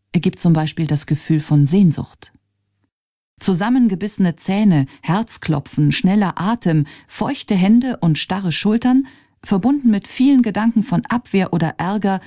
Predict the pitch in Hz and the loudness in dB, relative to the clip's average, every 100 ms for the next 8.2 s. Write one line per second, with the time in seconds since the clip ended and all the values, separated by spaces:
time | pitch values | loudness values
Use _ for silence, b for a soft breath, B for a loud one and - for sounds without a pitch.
0 | B B _ _ _ _ - 190 196 302 | B B _ _ _ _ 0 2 2 0
1 | - - 214 226 240 220 226 - 226 226 | -4 -4 -2 0 2 2 0 0 0 -2
2 | _ - 202 196 208 208 165 165 156 - | _ 2 4 4 4 2 2 0 0 0
3 | 139 135 - - _ _ _ _ _ _ | 0 0 -2 -8 _ _ _ _ _ _
4 | _ _ _ _ _ _ _ _ _ _ | _ _ _ _ _ _ _ _ _ _
5 | _ _ - 208 214 269 - 214 - 262 | _ _ -6 -2 0 -2 -2 -4 -2 2
6 | 277 220 175 165 202 233 175 165 - 156 | 4 4 0 0 2 4 2 -2 0 0
7 | - 190 220 190 165 156 160 147 160 180 | 2 0 2 2 2 2 2 4 2 4
8 | 190 | 2